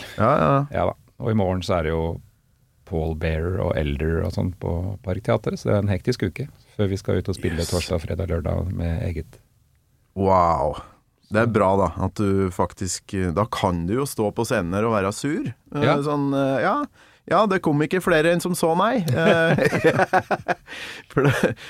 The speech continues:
Speaker 1: for da er du en av dem som faktisk går på
Speaker 2: Ja, litt.
Speaker 1: konsert selv.
Speaker 2: Jeg skal ikke skryte på meg sånn kjempemye da, altså, men, eh, man må jo, ja, det er jo innmari inspirerende også da, ikke sant?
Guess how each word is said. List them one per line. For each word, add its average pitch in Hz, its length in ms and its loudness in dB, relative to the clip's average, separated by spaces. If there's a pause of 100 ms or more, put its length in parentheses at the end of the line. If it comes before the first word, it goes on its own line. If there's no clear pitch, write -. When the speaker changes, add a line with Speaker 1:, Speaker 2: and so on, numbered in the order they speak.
(160)
Speaker 1:
for 120 100 -2
da 139 180 6
er 113 160 6
du 117 160 4
en 107 180 4
av 107 80 4 (120)
dem 101 60 -2
som 107 120 -4
faktisk 92 380 -2
går 87 320 0
på 92 320 -2 (320)
Speaker 2:
Ja, 143 400 2
litt. 139 160 4
Speaker 1:
konsert 98 180 0
selv. 123 320 2
Speaker 2:
Jeg 101 80 2
skal 120 140 -2
ikke 147 180 0
skryte 104 240 -2
på 92 100 -2
meg 92 220 -2
sånn 90 240 -2
kjempemye 82 540 -4
da, 98 80 2
altså, 87 180 -4
men, 87 140 -2
eh, 85 420 -4
man 87 220 -6
må 82 140 -4
jo, 87 120 -6 (760)
ja, - 80 -6 (120)
det 123 140 2
er 123 160 4
jo 120 80 2
innmari 101 240 2
inspirerende 92 420 -2
også 110 80 -2
da, 110 120 -2
ikke - 120 -10
sant? - 120 -16